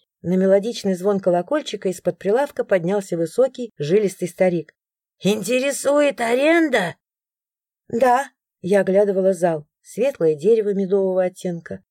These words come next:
Прекрасно! Немного подновить, и станет совсем хорошо. «Проходите, посмотрите. Меня зовут мистер Клайв.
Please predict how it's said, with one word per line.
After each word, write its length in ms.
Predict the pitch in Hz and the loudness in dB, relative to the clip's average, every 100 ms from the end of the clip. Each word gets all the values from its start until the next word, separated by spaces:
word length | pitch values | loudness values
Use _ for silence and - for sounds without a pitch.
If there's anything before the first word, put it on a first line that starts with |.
| _ _ _ | _ _ _
Прекрасно! 760 | 143 160 190 240 247 - 156 - _ _ _ | -16 -12 -6 -6 -6 -8 -12 -14 _ _ _
Немного 400 | 190 247 330 285 | -2 0 0 0
подновить, 580 | - 233 233 233 320 - | -2 0 2 2 -2 -6
и 60 | 196 | -4
станет 380 | - 240 226 | 0 0 0
совсем 380 | - 175 - 330 | -2 -6 -2 -2
хорошо. 520 | 302 233 208 175 156 _ _ _ _ _ _ - | 0 0 0 -4 -8 _ _ _ _ _ _ -2
«Проходите, 1080 | 233 240 - 247 262 269 247 196 - - - | 0 0 0 -2 -2 0 -2 -2 -8 -10 -8
посмотрите. 1080 | 170 - 233 240 240 233 180 - - - _ _ _ _ _ - | -8 -2 -2 0 0 -2 -2 -6 -10 -10 _ _ _ _ _ -8
Меня 360 | 240 269 285 | -4 0 2
зовут 380 | 247 240 262 277 - _ _ | 2 2 2 -2 -6 _ _
мистер 600 | 175 175 240 208 254 240 | -4 -2 -2 -2 0 0
Клайв. 600 | 233 180 143 123 123 - | 0 -2 0 -2 -4 -14